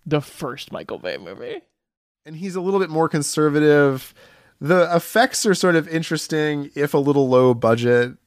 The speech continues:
Speaker 2: Uh, the
Speaker 1: Mm-hmm.
Speaker 2: car chases weren't, like, they're interest-, they're cool cars going really fast, but they clearly don't have the money to wreck a ton, which they'll definitely have the budget for in the second one.
Speaker 1: Absolutely.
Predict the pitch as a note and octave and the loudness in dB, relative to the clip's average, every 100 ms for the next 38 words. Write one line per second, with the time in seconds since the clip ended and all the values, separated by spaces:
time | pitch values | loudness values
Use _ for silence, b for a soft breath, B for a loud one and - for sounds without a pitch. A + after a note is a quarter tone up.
0 | - A#2+ A2+ A2+ B2+ C#3 D3 - C#3 C3+ | -8 -2 0 0 -2 -2 -2 0 -2 -2
1 | B2 B2 B2 A#2+ G2+ F#2+ _ _ _ _ | -4 -2 -2 -2 -6 -8 _ _ _ _
2 | _ _ _ _ - D3+ E3 D#3+ F3 D#3+ | _ _ _ _ -8 2 2 4 2 2
3 | D#3+ C3 - F3 C#3+ D#3 E3 D3 C3+ C#3 | 2 2 4 6 6 6 6 6 4 4
4 | B2+ B2 A2 - C3+ A#2+ G#2+ - - A#2 | 4 2 0 2 6 6 4 -4 -6 -4
5 | A#2 C#3+ C3+ B2 B2 A#2 A2 A2+ A#2 G#2+ | -2 0 2 0 -2 -4 -2 -2 -2 -2
6 | G#2 A2+ - D#3 - E3+ F3 F#3+ - b | -2 -2 -2 -4 0 0 0 -2 -8 b
7 | b b b B2 - A#2 G#2+ A#2+ A#2+ B2+ | b b b -6 -2 -2 -2 -2 -4 -4
8 | A2 A#2 A2+ A#2+ A#2+ A2+ A2 D3 D3 D3+ | -4 -4 -4 -4 -4 -6 -10 -12 -10 -10
9 | C#3+ - D#3+ - C#3+ - D3+ G#3+ D4 D#3+ | -10 -12 -12 -12 -14 -14 -12 -4 -2 0
10 | D3 C#3 B2+ C3+ - C3 C3+ | -2 -4 -6 -6 -6 -8 -10